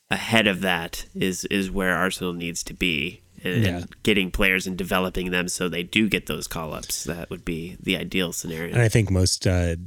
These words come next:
Speaker 2: most major teams are out that way, which is, like, again, why, like, as far as the World Cup as a, uh, recruiting thing is a, uh, a difficult thing. I think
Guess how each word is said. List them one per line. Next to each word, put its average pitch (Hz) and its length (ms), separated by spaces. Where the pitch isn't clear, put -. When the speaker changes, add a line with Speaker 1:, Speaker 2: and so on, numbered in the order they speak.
Speaker 2:
most 123 480
major 90 220
teams 87 300
are 87 100
out 87 220
that 92 120
way, 85 180
which 87 200
is, 87 280
like, 85 280
again, 90 340
why, 82 180
like, 82 380
as 107 160
far 107 140
as 98 100
the 95 100
World 95 220
Cup 92 240
as 87 140
a, 85 200
uh, 82 180
recruiting 98 720
thing 147 480
is 87 680
a, 87 560
uh, 87 300
a 120 120
difficult 98 480
thing. 95 180
I 104 60
think 131 260